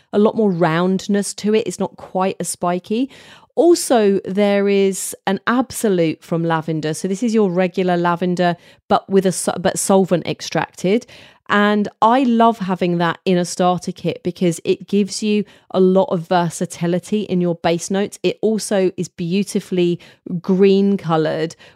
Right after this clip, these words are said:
which I love. You can buy a decolorized lavender, but I love the one that is bright green. Um, and that is more of a, a, a mid to base note. I consider it to be a base note. I think one of the things that, um, you need to keep in mind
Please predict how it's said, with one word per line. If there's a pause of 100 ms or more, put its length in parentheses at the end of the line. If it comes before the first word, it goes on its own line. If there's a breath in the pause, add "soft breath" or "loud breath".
which
I
love.
You
can
buy
a
decolorized
lavender,
but
I
love
the
one
that
is
bright
green. (480 loud breath)
Um,
and
that
is
more
of
a,
a, (280)
a
mid
to
base
note.
I
consider
it
to
be
a
base
note. (440 soft breath)
I
think
one
of
the
things
that,
um, (100)
you
need
to
keep
in
mind